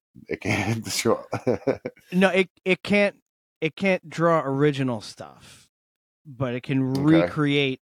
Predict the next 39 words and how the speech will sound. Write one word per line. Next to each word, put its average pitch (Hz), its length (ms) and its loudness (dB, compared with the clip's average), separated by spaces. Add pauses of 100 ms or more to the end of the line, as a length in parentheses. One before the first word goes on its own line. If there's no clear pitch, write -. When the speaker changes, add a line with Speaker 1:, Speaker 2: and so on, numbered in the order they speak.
(1200)
Speaker 2:
like, 113 380 -10 (140)
to 143 240 4
a 117 80 0
T, 110 580 0 (400)
something 120 480 0
else 107 220 -2
that 113 120 -2
already 104 340 -4
exists. - 840 -12 (680)
Speaker 1:
Okay. 90 420 4
Speaker 2:
Probably, 95 300 -16
I 95 60 -2
Speaker 1:
Yeah. 69 80 -4
Speaker 2:
would 69 180 -16
think. 69 220 -20 (260)
But 120 180 -20 (560)
Speaker 1:
Yeah, 76 440 2
that 95 80 0
makes 82 220 2
sense 78 300 0
'cause 71 220 -4
it's 69 100 -10
just - 200 -6
duplicating. 73 600 -4
But 78 140 0
yeah, 85 160 6
if 73 120 -2
you 82 60 -4
tell 80 280 2
it, - 140 -4
like, 69 220 -8 (460)
"Draw 90 220 2
me 82 160 -2
a 76 40 0
picture 80 500 -2
of 76 500 0 (100)
a, 76 60 -4 (200)
a 76 40 0
woman 78 560 -4